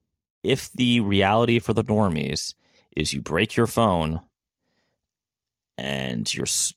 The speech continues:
therefore you lose all your two F A if you haven't taken some highly, like, responsible, "I'm a man in a brown suit with a fedora hat on" steps to prevent that,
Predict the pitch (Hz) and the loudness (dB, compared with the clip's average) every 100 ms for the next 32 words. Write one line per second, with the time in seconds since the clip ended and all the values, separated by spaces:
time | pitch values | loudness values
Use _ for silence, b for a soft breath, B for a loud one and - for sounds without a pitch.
0 | - 90 87 95 87 82 85 87 87 87 | -2 0 0 0 0 0 -2 0 2 2
1 | 87 - 87 85 98 85 82 73 85 85 | 0 0 -2 0 0 0 0 -4 -4 -4
2 | - - 82 82 - 85 80 B B B | -4 -4 -4 -4 -2 -4 -4 B B B
3 | - - 151 151 143 123 110 101 92 90 | -8 0 4 4 4 4 4 4 2 2
4 | 92 - 95 92 90 87 85 80 90 87 | -2 0 0 0 0 0 2 2 2 2
5 | 85 82 85 80 78 82 80 - - 78 | 2 0 0 -2 -2 -2 -2 -2 -2 -2
6 | 71 73 - 78 80 78 73 71 - _ | -4 -6 -6 -4 -2 0 0 -2 -6 _
7 | - 82 - 58 64 60 - _ _ _ | -4 -4 -4 -4 -4 -6 -10 _ _ _
8 | _ - 110 85 - - 87 76 87 110 | _ -4 0 0 -2 -4 -4 -4 -2 0
9 | 110 85 82 | 0 0 -2